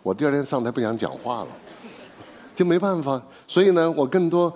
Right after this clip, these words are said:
是作为返场的嘉宾，呃，来跟大家交流，因为八年了嘛，我就讲讲这八年我的感受是什么，然后就把我这八年其中，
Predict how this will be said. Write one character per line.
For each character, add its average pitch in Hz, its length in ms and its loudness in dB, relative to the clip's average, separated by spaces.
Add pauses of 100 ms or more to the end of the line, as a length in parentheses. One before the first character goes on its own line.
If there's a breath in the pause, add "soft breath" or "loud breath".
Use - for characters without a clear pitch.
(220 loud breath)
是 - 180 0
作 180 180 2
为 165 140 4
返 131 300 0
场 98 300 -4
的 101 180 2
嘉 113 160 2
宾， 113 180 -2 (680 loud breath)
呃， 104 320 0 (280)
来 117 140 4
跟 156 160 2
大 151 140 2
家 143 140 4
交 139 240 0
流， 82 280 -2 (140)
因 135 60 0
为 120 80 2 (160)
八 135 200 -6
年 104 280 0
了 78 80 -10
嘛， 76 180 -12
我 107 100 -2
就 151 120 4
讲 151 260 4
讲 127 120 4
这 117 120 2
八 131 220 0
年 104 280 2 (640 soft breath)
我 117 80 0
的 135 80 4
感 90 260 -2
受 170 220 -2
是 117 160 -6
什 78 160 -6
么， 143 180 -10 (640 loud breath)
然 127 140 2
后 156 80 4
就 139 80 2
把 135 160 2
我 127 180 4
这 120 80 6
八 139 220 0
年 123 300 4 (120)
其 - 300 -2
中， 160 320 0